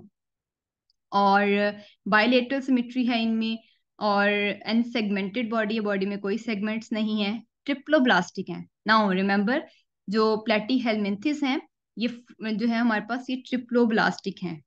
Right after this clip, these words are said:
इनकी बॉडी में तीन लेयर्स हैं। ये फर्स्ट ऑर्गेनिजम्स हैं जिनमें हमें ट्रिप्लोब्लास्टिक, अ, यानी थ्री लेयर्स देखने को मिल रही हैं। Mostly फ्री लिविंग है और एसिनोमेट्स हैं, इनमें कोई कैविटी नहीं है, ठीक है।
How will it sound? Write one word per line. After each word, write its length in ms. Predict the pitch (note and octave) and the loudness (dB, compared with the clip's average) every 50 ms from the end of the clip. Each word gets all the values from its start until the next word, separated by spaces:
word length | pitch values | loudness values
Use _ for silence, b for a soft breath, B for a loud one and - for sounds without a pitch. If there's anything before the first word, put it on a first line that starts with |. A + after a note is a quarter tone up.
| _ - | _ -6
इनकी 220 | G3 G3 F3+ A3+ | -6 -2 -2 0
बॉडी 280 | G#3 G#3+ G#3+ G#3 G3+ G#3+ | 4 4 4 4 4 4
में 120 | A3 A3 | 2 0
तीन 280 | A3+ - A#3+ B3 B3+ A#3+ | 0 2 4 6 6 6
लेयर्स 340 | A3 G3+ F#3 F#3 F#3+ F#3 F#3+ | 6 6 4 2 2 0 0
हैं। 120 | F#3 F3 | 0 0
ये 120 | F#3 G3+ | 0 -2
फर्स्ट 480 | G#3 - _ - A#3+ B3+ C#4+ C4 - C4 | -2 -4 _ -2 -2 0 0 -2 -2 -2
ऑर्गेनिजम्स 480 | A#3 A3+ G#3+ G3 F#3+ F#3 G#3 G#3+ G#3 A3 | -2 -2 -2 -2 -2 -2 -2 -2 -2 -2
हैं 200 | G#3 A3 - B B B B B B - | -2 -4 -6 B B B B B B -4
जिनमें 280 | G#3 A3 A3 G#3+ A3+ A#3 | -2 0 0 2 2 2
हमें 320 | A3 G3+ G3+ G3+ G#3 G#3 | 2 2 2 0 -2 -2
ट्रिप्लोब्लास्टिक, 920 | G#3 G3+ - G#3 G#3+ G3+ G3 G3 E3+ F#3+ F#3+ - - B3+ B3 B3+ - - | -4 -6 -4 -4 -4 -2 0 2 2 0 0 -4 -6 -6 -6 -6 -6 -4
अ, 340 | B3 A3+ A3 - - F#3+ F#3+ | -4 -4 -2 0 0 0 2
यानी 260 | G3 G3+ G#3 G#3+ G#3 | 2 2 0 0 -2
थ्री 200 | G#3+ - C4 C4 | -2 2 2 4
लेयर्स 460 | A#3+ A#3 G#3+ G#3 G#3 G3 G3+ - - - | 4 6 4 4 2 0 -4 -8 -8 -4
देखने 320 | G3+ G3 - G#3+ G3 F#3+ F3 | -4 -4 -2 -2 -2 -2 0
को 80 | G3+ | 0
मिल 220 | G3 F#3 F3 E3 D#3 | 0 0 0 0 -2
रही 160 | D#3+ D#3+ E3+ | -2 -4 -4
हैं। 180 | E3+ F3 - _ _ _ _ _ _ _ _ _ _ _ _ _ _ _ - | -4 -8 -10 _ _ _ _ _ _ _ _ _ _ _ _ _ _ _ 4
Mostly 300 | B3 C4 C4 C4 - F#4+ | 4 4 4 4 2 2
फ्री 200 | F#4+ - C#4 C4 | 2 4 6 6
लिविंग 300 | C4 D4 C#4 D4+ D4+ D4 | 6 6 6 6 6 6
है 240 | C#4+ C#4+ D4+ D4 D4 - _ _ _ _ _ | 4 2 0 -4 -8 -16 _ _ _ _ _
और 260 | - A3 A3 A3 G#3+ - | 0 0 0 0 0 2
एसिनोमेट्स 720 | B3 B3+ B3 B3+ - A#3+ G#3+ G3+ F#3 F3+ F3+ F3+ F3+ - A3+ | 2 2 2 2 0 -2 -2 -2 -2 -2 -4 -6 -6 -6 -6
हैं, 60 | G#3 | -6
इनमें 200 | G#3 G#3+ G#3+ G#3+ | -6 -6 -8 -6
कोई 360 | - A#3 A#3 A3+ A#3+ B3 B3 | -2 0 2 4 4 4 4
कैविटी 600 | B3 A3+ G#3 F#3+ F#3 F3+ F3+ A#3 C4+ E4 D#4+ - _ _ G#3 | 2 2 0 0 0 0 -2 -2 -2 -2 -2 -6 _ _ -2
नहीं 440 | G#3 G#3 G#3+ G#3 E3+ G#3+ G3+ F3+ F3+ | 0 2 2 2 2 2 2 0 0
है, 140 | E3 D3+ D3 | -4 -8 -14
ठीक 380 | - _ _ _ - F3+ - | -18 _ _ _ -10 -6 -4
है। 220 | G3+ G3+ A#3 - | -4 -4 -4 -6